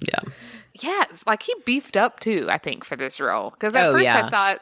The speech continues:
Speaker 2: I thought, "Wow, that swat gear adds a lot of bulk." But no, he was kind of big.
Speaker 1: He was a little bulky. And I think I remembered him, 'cause it had been so many years since I had watched Point Break before we watched it last week,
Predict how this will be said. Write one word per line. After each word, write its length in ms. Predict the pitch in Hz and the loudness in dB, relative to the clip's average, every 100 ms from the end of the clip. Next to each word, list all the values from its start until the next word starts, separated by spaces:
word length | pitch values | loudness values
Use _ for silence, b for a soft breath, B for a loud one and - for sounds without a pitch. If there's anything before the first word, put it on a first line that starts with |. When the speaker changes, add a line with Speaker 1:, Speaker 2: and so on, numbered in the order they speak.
| - | -2
Speaker 2:
I 120 | 202 | -2
thought, 340 | - 196 175 | 2 0 0
"Wow, 280 | 190 233 247 | 0 0 2
that 300 | 185 175 - - | 2 0 -2 -6
swat 400 | - 220 - - | 0 0 0 -4
gear 260 | 147 135 | -4 -2
adds 280 | - 147 139 | -2 -2 -4
a 40 | 143 | -4
lot 200 | 147 143 | -2 -2
of 100 | 135 | -2
bulk." 300 | 170 156 - | -2 -2 -2
But 120 | 175 | -2
no, 300 | 190 339 311 | 2 2 2
he 160 | - 311 | 0 -4
was 180 | 359 - | -4 0
kind 220 | 320 320 | 0 0
of 100 | - | 0
big. 480 | - 277 - - - | 2 2 0 -8 -10
Speaker 1:
He 120 | 226 | -2
was 160 | 233 269 | 2 2
a 60 | |
little 200 | 320 370 | 4 2
bulky. 440 | 392 160 156 156 147 | 4 2 2 0 2
And 200 | 180 185 | 0 2
I 120 | 202 | 0
think 280 | 214 381 - | 2 0 0
I 120 | - 196 | 2 2
remembered 720 | 180 175 175 190 196 180 170 | 2 0 2 2 2 0 0
him, 420 | 170 160 156 156 | 2 4 2 0
'cause 180 | - 185 | 2 4
it 140 | 190 | 4
had 80 | 175 | 4
been 180 | 180 185 | 6 6
so 160 | - 202 | 6 4
many 160 | 180 | 6
years 300 | 151 147 143 | 6 6 4
since 180 | 139 131 | 0 2
I 60 | 135 | 2
had 160 | 123 | 2
watched 340 | 131 123 - - | 4 2 0 0
Point 240 | 170 147 | 0 2
Break 260 | 135 120 - | 4 4 2
before 300 | 135 147 135 | 0 2 2
we 100 | 135 | 4
watched 360 | 135 127 - | 2 2 0
it 80 | 120 | -4
last 340 | - 113 - - | 0 2 0 -2
week, 360 | 165 120 - | -2 -2 -4